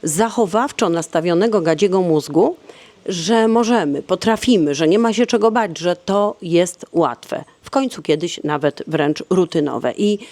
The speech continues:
dotyczy to zarówno kontaktów z ludźmi, pewności w przemawianiu publicznym, czy pewności w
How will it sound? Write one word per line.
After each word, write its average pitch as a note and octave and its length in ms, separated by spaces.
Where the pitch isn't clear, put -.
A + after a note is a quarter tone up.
dotyczy G3+ 400
to A#3 160
zarówno F#3+ 580
kontaktów D#3+ 560
z F#3 60
ludźmi, D#3+ 640
pewności E3 560
w - 40
przemawianiu F3+ 840
publicznym, D#3+ 760
czy C4 280
pewności E3 680
w D#3 380